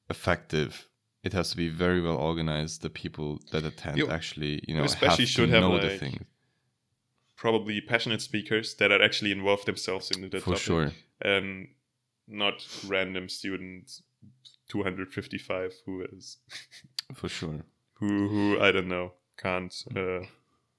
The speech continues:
Speaker 2: can't buy his, uh, sunflower seed oil anymore or whatever.
Speaker 1: No.
Speaker 2: <laughs>
Speaker 1: Yeah, for sure. And I
Speaker 2: But,
Speaker 1: think
Speaker 2: uh,
Speaker 1: a big mistake a lot of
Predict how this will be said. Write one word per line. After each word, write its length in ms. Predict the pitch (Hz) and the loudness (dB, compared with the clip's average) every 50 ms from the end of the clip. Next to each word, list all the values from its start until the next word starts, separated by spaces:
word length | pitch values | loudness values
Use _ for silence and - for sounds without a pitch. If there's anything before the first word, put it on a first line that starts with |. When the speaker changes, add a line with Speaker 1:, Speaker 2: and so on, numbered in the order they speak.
| _ _ _ _ - - _ | _ _ _ _ -20 -10 _
Speaker 2:
can't 300 | - 101 98 101 98 92 | -2 0 0 0 -2 -2
buy 260 | - 98 95 95 95 92 | 2 4 4 4 4 4
his, 320 | 98 92 92 - - - | 2 0 0 0 -4 -4
uh, 340 | 98 92 90 92 90 92 90 | -2 0 2 2 2 0 -2
sunflower 840 | - - - 92 90 92 90 90 - - 101 90 90 90 90 90 | -4 -4 -4 -4 -4 -4 -8 -12 -8 -4 -2 -2 0 0 -2 -4
seed 320 | - - - 92 92 92 - - | -6 -8 -8 -8 -8 -8 -6 -2
oil 240 | 98 95 90 90 90 | 0 2 2 2 0
anymore 400 | 92 90 92 92 90 90 - - | -4 -6 -8 -10 -10 -10 -12 -10
or 80 | 95 90 | -10 -10
whatever. 320 | 90 90 90 90 90 85 - - | -8 -6 -6 -6 -6 -6 -6 -4
Speaker 1:
No. 800 | 92 92 85 80 80 78 - - - - - 131 - - 175 | -4 -2 -4 -6 -8 -12 -14 -16 -10 -8 -8 -8 0 0 0
Speaker 2:
<laughs> 100 | - - - - - - - 139 - - - - - - - - - - - - - - - - - - - _ _ _ - | 0 0 -4 -4 -4 -4 -6 -6 -6 2 2 2 2 2 -6 -12 -12 -14 -14 -16 -18 -20 -20 -20 -20 -20 -20 _ _ _ -8
Speaker 1:
Yeah, 260 | - 101 110 127 123 107 | 0 4 6 6 6 6
for 160 | - - 110 | 4 0 -6
sure. 260 | - - 117 110 101 | -2 2 2 4 4
And 80 | 98 104 | 4 4
I 40 | 104 | 4
Speaker 2:
But, 80 | 92 | 4
Speaker 1:
think 200 | 107 123 123 107 - | 4 4 4 2 2
Speaker 2:
uh, 20 | - | 2
Speaker 1:
a 80 | 104 101 | 2 2
big 240 | 98 92 110 107 - | 6 4 4 4 4
mistake 320 | 113 101 - - 92 87 90 | 2 2 4 2 4 4 6
a 60 | 87 | 6
lot 160 | 90 90 90 | 6 6 6
of 280 | 87 82 - - - - | 6 4 0 -8 -14 -16